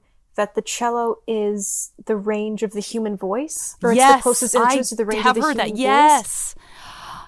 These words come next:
Speaker 2: Yes.
Speaker 1: And that's what I always, that's what I fell in love with. I mean, I started on the violin and I, I just couldn't do it. It was too screechy.
Speaker 2: <laughs>
Speaker 1: And, I mean,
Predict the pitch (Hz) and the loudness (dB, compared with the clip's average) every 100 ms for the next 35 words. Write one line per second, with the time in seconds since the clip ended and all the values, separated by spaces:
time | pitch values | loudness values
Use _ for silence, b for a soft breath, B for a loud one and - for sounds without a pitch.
0 | - 156 160 196 247 269 339 330 - 262 | -16 -8 -4 -2 -2 0 0 0 0 0
1 | 262 254 233 254 320 302 - 254 233 202 | 2 0 -2 -4 -4 -4 -2 0 0 -2
2 | 208 220 196 208 208 208 214 - 254 262 | -4 -2 -6 -6 -8 -6 -4 -4 -2 -2
3 | 233 208 208 202 196 190 196 190 185 190 | -4 -4 -2 -2 -2 -2 -4 -4 -8 -10
4 | b b b b b b - 294 302 302 | b b b b b b -4 0 0 0
5 | 254 - 269 226 190 202 220 220 220 - | -2 -2 -2 -2 -2 0 2 4 0 -2
6 | - 302 240 - - - 247 - - 247 | 0 0 0 0 -2 -2 -4 -4 -4 0
7 | 240 277 330 208 370 202 381 - 247 269 | 2 4 4 4 2 4 0 2 0 2
8 | 269 247 | 0 -2